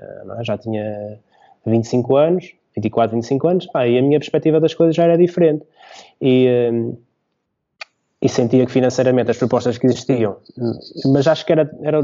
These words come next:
transversal ao mercado. Depois também eu tinha, eu tava, esta segunda época em Ovar,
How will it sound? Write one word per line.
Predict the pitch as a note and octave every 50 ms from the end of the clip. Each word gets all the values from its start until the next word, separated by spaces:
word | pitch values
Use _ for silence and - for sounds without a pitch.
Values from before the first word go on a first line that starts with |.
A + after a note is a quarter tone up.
| C#3+ D3 C#3+
transversal | C3+ - D#3 D3 C3 - - D#3 D3
ao | C#3+ C#3
mercado. | B2+ B2 - A2+ G2+ F#2+ F#2+ - C3
Depois | C3 - D#3+ D#3
também | - E3 E3 D#3+ E3 E3 D#3+ D3
eu | D3 D3
tinha, | D3+ D#3+ D#3 D3+ D3
eu | - D3 C#3
tava, | - - C#3+ C3 C#3 C#3 -
esta | D3+ D3 - - D#3
segunda | - - D#3+ D3+ C#3+
época | C#3+ C3 - - C3+ B2+
em | C3 B2+
Ovar, | B2 A2+ B2 C3 C3+ C3+ -